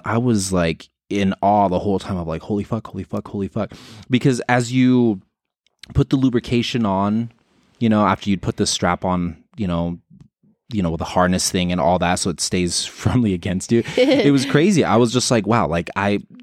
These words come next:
Speaker 1: we're really about to let this just, like, happen." And I was excited because, you know, I was just so happy that I, f-,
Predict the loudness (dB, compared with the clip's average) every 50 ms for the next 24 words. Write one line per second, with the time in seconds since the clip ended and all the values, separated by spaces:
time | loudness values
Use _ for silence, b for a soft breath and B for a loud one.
0 | -18 -10 -4 -2 0 0 0 0 0 0 2 2 2 0 2 0 0 -2 -2 -4
1 | -6 -4 -4 -4 -4 -4 -6 -4 -4 -8 -10 -12 -12 -10 -10 -10 -6 -6 -8 -8
2 | -8 -8 -4 -4 -4 -2 -2 -4 -4 -4 B B B B B B B B B -6
3 | -2 0 2 2 2 2 2 2 2 0 0 0 0 0 2 2 0 0 0 0
4 | 0 2 4 4 2 2 2 0 -2 -2 0 0 2 2 2 0 -4 -10 -10 -6
5 | -2 0 0 2 2 2 4 2 2 0 -2 -4 -2 0 2 2 2 2 2 0
6 | 0 -2 -4 -4 -4 -4 -4 -2 -2 0 0 2 2 2 2 0 -2 -6 -10 -16
7 | -20 _ -20 -20